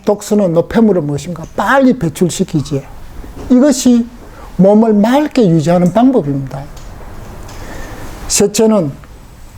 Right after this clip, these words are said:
요즘 뭐 애완견도 운동을 시키대요. 그럼 뭐 자기 몸도 무엇입니까? 운동을 시켜야 되지. 애완견은 운동을 시키고 지 몸은 운동 안 시키면 됩니까? 그렇게 자기 몸도 운동을 시켜야 되지.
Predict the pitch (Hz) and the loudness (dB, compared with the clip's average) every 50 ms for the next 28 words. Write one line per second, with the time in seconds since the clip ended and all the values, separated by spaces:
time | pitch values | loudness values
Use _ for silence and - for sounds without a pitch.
0 | - - 190 196 220 269 254 226 233 220 202 220 233 226 240 262 269 285 294 302 | 0 2 4 4 6 6 6 6 6 4 4 4 4 4 4 6 6 6 6 6
1 | 277 247 254 208 185 185 185 208 208 214 208 208 - 262 247 - 185 175 160 147 | 6 6 4 4 4 2 2 2 2 2 0 0 -2 -4 -2 -2 -2 0 0 0
2 | 143 147 147 - - - - - - - - - 202 196 170 - - 202 214 220 | -2 -4 -6 -10 -18 -20 -20 -20 -20 -6 0 2 2 2 2 2 2 2 4 4
3 | 254 269 226 233 240 233 214 240 214 185 160 139 - 185 190 196 - - 143 139 | 4 4 4 4 4 4 4 2 0 -2 -4 -4 -4 -4 -4 -4 -6 -8 -6 -2
4 | 156 170 190 185 226 233 247 240 247 - 320 - - 226 185 131 156 147 131 - | 2 2 4 4 4 4 2 2 0 -2 -2 0 0 0 0 0 -2 -6 -6 -4
5 | 143 135 135 156 - - - - - - - - - - - - - - - - | -6 -6 -6 -8 -14 -18 -20 -20 -20 -20 -20 -20 -20 -20 -20 -20 -20 -20 -18 -8
6 | - - 240 233 285 311 285 294 302 320 285 254 226 202 196 196 214 214 220 214 | -2 0 2 4 4 4 4 4 4 4 4 4 4 4 4 4 4 4 2 2
7 | - - 208 - 202 175 170 - - 202 208 208 226 247 262 262 254 233 202 190 | 2 0 0 2 0 0 0 2 2 4 4 6 6 6 4 4 4 4 2 2
8 | 214 208 196 180 165 - 220 - 214 190 175 - 151 143 143 156 185 170 - 147 | 0 0 0 -2 -2 -4 -2 0 0 0 0 -2 -4 -4 -2 -2 -4 -4 -6 -10
9 | 127 - - - - - - - - - - - - - - - - - 196 165 | -12 -12 -16 -20 -20 -20 -20 -20 -20 -20 -20 -20 -20 -20 -18 -6 -2 -2 0 0
10 | - 180 156 143 - - - - - - - - - 196 208 233 240 233 220 226 | 0 -2 -2 -4 -6 -14 -18 -18 -18 -12 -6 -2 0 2 2 4 4 2 2 2
11 | 226 214 220 208 180 165 175 175 214 208 214 214 208 - 294 - - 190 170 - | 2 2 2 2 0 0 0 0 2 2 0 0 -2 -4 -6 -4 -2 -2 -2 -2
12 | 139 131 127 - - 135 | -4 -8 -8 -10 -12 -14